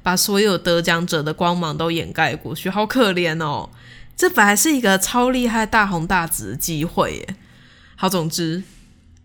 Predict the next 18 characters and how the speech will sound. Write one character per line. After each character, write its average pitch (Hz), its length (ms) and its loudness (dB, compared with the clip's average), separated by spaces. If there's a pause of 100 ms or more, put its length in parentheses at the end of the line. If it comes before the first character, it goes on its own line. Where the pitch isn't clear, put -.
(200)
永 180 200 0
汉 196 240 4
日 190 200 2
语 127 260 -4
的 160 140 2
邱 180 220 2
永 - 140 -2
汉 170 300 -4
也 - 80 -4
有 175 80 2
得 160 160 -4
过 156 140 -2
直 - 180 -10
木 104 180 -10
赏。 - 220 -6 (480)
如 269 120 0
果 330 160 8
是， - 180 -2